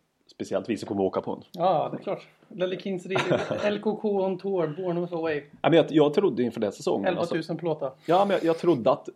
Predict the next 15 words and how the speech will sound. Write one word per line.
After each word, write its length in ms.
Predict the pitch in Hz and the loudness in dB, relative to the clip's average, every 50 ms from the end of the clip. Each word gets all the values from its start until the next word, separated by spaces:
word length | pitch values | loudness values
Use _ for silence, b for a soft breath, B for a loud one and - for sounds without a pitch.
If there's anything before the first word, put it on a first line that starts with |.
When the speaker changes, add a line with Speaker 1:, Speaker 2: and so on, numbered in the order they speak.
| _ _ | _ _
Speaker 1:
en 100 | - 131 | -8 -4
Premier 240 | 123 - 135 135 139 | -2 0 2 4 2
League-arena 420 | 139 117 117 104 107 104 104 113 | 2 2 2 0 0 0 0 0
var 60 | 120 123 | -2 -2
tvungen 240 | - 147 123 107 | -2 -2 -2 -2
att 60 | 110 - | -2 -4
ta 80 | 110 | -8
sextontusen 760 | - - 147 - - - - 104 101 - 110 98 98 - - 165 | -4 -4 -4 -4 -4 -4 -6 -6 -4 -4 -6 -6 -6 -6 -6 -4
för 100 | - 165 | -4 -4
att 60 | - | -4
det 60 | 117 | -4
såg 120 | - 120 113 | -6 -6 -4
godkänt. 500 | 127 123 117 - - 78 - 180 165 - | -2 -4 -4 -2 -4 -6 -6 -6 -8 -8
Speaker 2:
De 120 | 80 76 | -6 -2
har 120 | 67 76 | 0 0